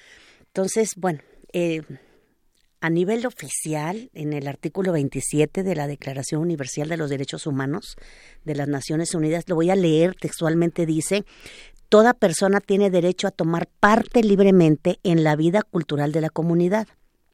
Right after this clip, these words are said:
a gozar de las artes y a participar en el progreso científico y en los beneficios que de él resulten". Y si hablamos de México,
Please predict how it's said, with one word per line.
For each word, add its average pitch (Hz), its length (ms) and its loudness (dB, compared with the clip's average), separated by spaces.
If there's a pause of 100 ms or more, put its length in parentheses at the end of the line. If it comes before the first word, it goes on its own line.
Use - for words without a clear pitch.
(640)
a 165 140 0
gozar 165 480 0
de 220 100 -4
las 226 220 -2
artes 202 400 0 (440)
y 196 140 2
a 214 80 8
participar 190 920 0 (100)
en 175 160 2
el 160 120 0
progreso 160 540 2
científico 190 920 -2 (340)
y 180 160 2
en 175 140 6
los 165 160 2
beneficios 170 800 0 (260)
que 175 160 2
de 160 380 4
él 190 80 -2
resulten". 185 880 -4 (960)
Y 170 80 -10
si 151 180 -4
hablamos 196 400 -2
de 254 80 -2
México, 220 720 0